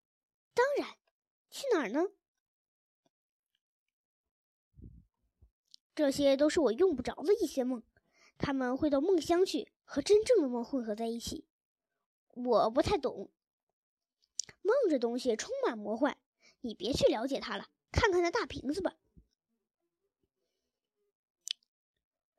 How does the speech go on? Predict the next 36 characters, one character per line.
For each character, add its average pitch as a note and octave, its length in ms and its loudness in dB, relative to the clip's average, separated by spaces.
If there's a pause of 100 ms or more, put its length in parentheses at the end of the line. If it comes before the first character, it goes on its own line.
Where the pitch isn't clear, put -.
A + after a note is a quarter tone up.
(180)
索 D4+ 160 -2
菲 D4+ 160 2
转 C4 220 -2
过 B3+ 100 -6
头， B3 400 -10
看 A4 160 -2
那 G#4 80 4
巨 A#4 160 -2
大 G#4+ 100 2
的 D#4 120 -6
瓶 C#4+ 280 2
子， - 200 -2 (280)
瓶 D4 240 -2
底 C#4 120 0
儿 C#4 180 -2
有 C#4+ 80 0
什 D#4 140 2
么 E4 80 2
东 G#4+ 240 4
西 C#4+ 320 -4 (360)
在 E4 160 4
向 D#4 240 4
四 G4 220 -2
面 E4 180 2
冲 A4+ 140 -8 (140)
撞， - 240 2 (240)
跳 E4 280 -2
上 C4 220 -4
跳 B3+ 220 -6
下， - 260 -8 (260)
撞 E4 220 -2
击 C#4 200 -4
屏 G#3+ 300 0
蔽。 C#4+ 240 -2 (380)
天 - 180 2 (140)
哪！ F#4 180 0